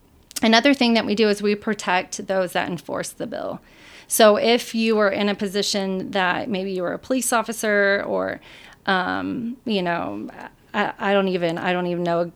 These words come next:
a, a great example other than, than that, but you enforce this. So say someone is, um,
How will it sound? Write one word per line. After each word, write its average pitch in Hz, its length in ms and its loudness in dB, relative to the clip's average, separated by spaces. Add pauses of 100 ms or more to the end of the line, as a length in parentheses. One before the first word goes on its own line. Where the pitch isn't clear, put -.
a, 208 60 -2
a 185 40 2
great 180 240 0
example 175 400 -4
other 175 280 -2
than, 170 160 -8 (100)
than 170 240 0
that, 170 400 4 (260)
but 220 120 0
you 226 160 4
enforce 226 720 0
this. 95 340 -8
So 190 400 2
say 214 260 4
someone 208 380 0
is, 185 640 -4
um, 185 520 -2